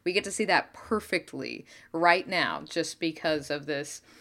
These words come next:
awesome fact that it's four hundred times smaller, but it's also four hundred times closer, and they match up exquisitely.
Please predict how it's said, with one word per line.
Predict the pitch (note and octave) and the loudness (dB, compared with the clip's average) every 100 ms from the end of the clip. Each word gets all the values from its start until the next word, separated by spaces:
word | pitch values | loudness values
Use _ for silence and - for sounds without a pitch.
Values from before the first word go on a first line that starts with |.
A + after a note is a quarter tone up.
| - - - | -20 -20 0
awesome | E3+ F3 E3+ | 4 4 4
fact | D#3 D3+ C#3+ - - | 2 4 4 2 -8
that | D#3+ C3+ C3+ | 0 0 0
it's | - - | -4 0
four | G3+ | 2
hundred | F#3+ F3+ | 4 4
times | F3 - | 4 4
smaller, | - B3+ A#3+ A3+ G#3+ | 2 4 6 6 4
but | F#3 | 2
it's | E3 | 0
also | D#3 D#3 D3 | 0 0 -2
four | - D#3 | -4 -4
hundred | D3 | -4
times | C#3+ C#3+ C#3+ | -6 -8 -6
closer, | - - - | -6 -6 -6
and | - - | -6 -4
they | C#3 | -2
match | C3 C#3+ - | -2 -2 -4
up | - - _ _ _ - | -6 -10 _ _ _ -8
exquisitely. | - - E3+ D3 - - - | -6 -4 -4 -6 -8 -12 -14